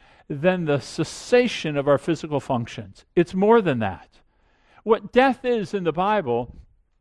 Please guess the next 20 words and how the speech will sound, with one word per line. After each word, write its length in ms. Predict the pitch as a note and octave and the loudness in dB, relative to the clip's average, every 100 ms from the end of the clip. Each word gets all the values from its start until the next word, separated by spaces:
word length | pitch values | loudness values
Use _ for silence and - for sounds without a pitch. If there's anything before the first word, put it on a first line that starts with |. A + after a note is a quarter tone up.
| _ _ _ - | _ _ _ 0
is 180 | G3+ F3+ | 0 4
that 180 | A3+ - | 2 2
you 160 | C4+ | 2
have 200 | B3+ F#3+ | 2 2
been 300 | - G3+ F#3 - | 0 0 -2 -8
ripped 580 | D#3 D#3 C4 E4 E4 - | -8 0 4 4 2 -6
apart 540 | B3 - G#3+ A3 G#3+ | -6 -2 0 -2 -6
from 320 | - G3 G3+ | -4 -2 0
the 80 | G#3+ | 0
one 320 | G3+ F3+ G3 | 0 -2 -2
who 100 | F#3+ | -4
gives 260 | G3 F3+ E3 | -2 -2 -2
you 120 | A3+ | 0
life. 400 | B3 D4 - - _ _ _ _ _ | 2 2 0 -8 _ _ _ _ _
It, 180 | G#3+ A3 | -4 0
it, 200 | A#3+ A#3+ | 0 2
it's 160 | A#3 | -2
the 100 | - | 0
beginning 640 | A3 G3 F3+ B3+ D4+ D4 A3 | 0 0 0 2 4 4 2
of 220 | E3+ B2+ | 2 0